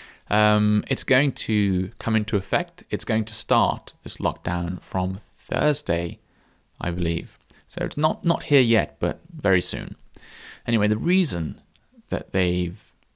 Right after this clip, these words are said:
uh, decided to go ahead, decided to do this, uh, very sudden lockdown, is to try and bring the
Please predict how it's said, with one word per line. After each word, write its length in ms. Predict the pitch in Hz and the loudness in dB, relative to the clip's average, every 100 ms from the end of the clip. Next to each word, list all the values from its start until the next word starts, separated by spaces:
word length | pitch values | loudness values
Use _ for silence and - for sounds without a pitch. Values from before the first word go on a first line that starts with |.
| _ _ _ | _ _ _
uh, 200 | 92 85 | -4 -4
decided 420 | 80 - 101 95 92 | -2 -2 0 0 0
to 100 | 90 | 0
go 220 | 101 107 | 4 4
ahead, 400 | 104 95 87 - _ | 4 -2 -6 -8 _
decided 360 | - 90 90 - | -8 -4 -4 -4
to 200 | 76 - _ | -6 -8 _
do 240 | 101 90 85 | 0 0 0
this, 480 | 85 85 - - - - - - - | -4 -4 -6 -6 -10 -20 -20 -16 -10
uh, 180 | 80 | -8
very 380 | 90 95 92 82 | -4 0 0 0
sudden 520 | - - 90 85 85 - _ _ _ _ _ - | -2 -2 -2 -2 -6 -12 _ _ _ _ _ -4
lockdown, 540 | 87 - 80 82 120 - _ _ _ _ _ _ _ _ - - - | -4 -2 -4 -2 -4 -8 _ _ _ _ _ _ _ _ -18 -8 0
is 320 | 113 113 - | 2 2 -4
to 340 | - 117 117 | -2 0 0
try 480 | 117 - 131 127 127 - | -2 -4 0 0 0 2
and 580 | 117 113 113 110 - - | 2 2 0 -4 -8 0
bring 480 | 110 110 110 101 - | 2 4 2 0 0
the 360 | 98 95 92 | 0 2 0